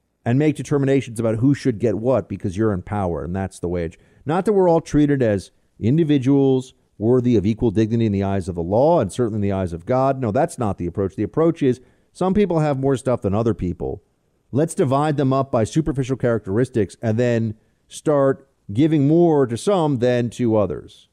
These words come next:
And you're gonna see so much more of this. This isn't just about New York. You're gonna see so much more of this at the national level. I mean, the, the diversity talk you're gonna hear about how this is, as if this is some great national goal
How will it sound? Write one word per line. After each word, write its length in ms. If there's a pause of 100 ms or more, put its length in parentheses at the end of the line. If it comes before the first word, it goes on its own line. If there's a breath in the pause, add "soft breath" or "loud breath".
(800)
And 160
you're 160
gonna 180
see 240
so 380
much 320
more 280
of 60
this. 160
This 140
isn't 180
just 140
about 180
New 80
York. 340 (460)
You're 120
gonna 100
see 80
so 160
much 160
more 100
of 60
this 100
at 60
the 80
national 500
level. 320 (680)
I 80
mean, 200
the, 80
the 180
diversity 680
talk 280
you're 120
gonna 140
hear 180
about 180
how 140
this 180
is, 100 (220 soft breath)
as 160
if 100
this 200
is 200 (140)
some 280
great 420
national 480
goal 520